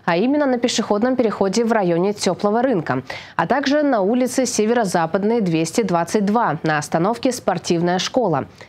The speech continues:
До конца ноября подрядчик должен провести монтажные работы, наладить работу светофоров, установить необходимые дорожные знаки.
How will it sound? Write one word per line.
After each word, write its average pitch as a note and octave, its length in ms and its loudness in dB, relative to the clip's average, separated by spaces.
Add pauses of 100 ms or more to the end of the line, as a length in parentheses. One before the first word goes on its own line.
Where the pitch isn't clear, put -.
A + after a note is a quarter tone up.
(160)
До G3 120 0
конца A#3+ 320 0
ноября E3+ 340 2
подрядчик E3+ 560 0
должен E3+ 320 0
провести F3+ 420 0
монтажные D#3+ 540 0
работы, A#3+ 480 0 (220)
наладить A3 520 0
работу D#3+ 380 0
светофоров, G#3+ 680 -2 (100)
установить E3 640 -2
необходимые F3 600 0
дорожные D#3+ 420 0
знаки. A#3+ 460 0